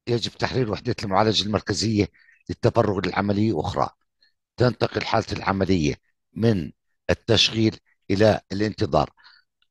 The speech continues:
أو قد ينتهي الوقت المخصص لها، أو قد تحتاج إلى إنشاء عملية جديدة. في كل هذه الحالات تنتظر في قوام الانتظار.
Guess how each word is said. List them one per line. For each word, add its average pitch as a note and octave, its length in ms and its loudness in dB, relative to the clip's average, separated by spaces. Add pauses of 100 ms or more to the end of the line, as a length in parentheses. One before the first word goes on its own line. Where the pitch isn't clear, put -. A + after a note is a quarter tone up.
(140)
أو D3 120 4
قد B2 260 0
ينتهي B2 300 2
الوقت A2+ 320 0
المخصص A2 560 -2
لها، A#2 300 4 (1000)
أو B2+ 140 6
قد - 200 -4
تحتاج A2+ 540 0
إلى G2 200 2
إنشاء G2 540 2 (560)
عملية G#2 580 0 (120)
جديدة. A2 560 0 (840)
في G#2+ 100 -10
كل B2 280 -6
هذه A2+ 260 4
الحالات G#2 480 0 (300)
تنتظر G#2 560 -2 (100)
في A2 160 -10
قوام G2+ 320 4
الانتظار. F#2 560 -6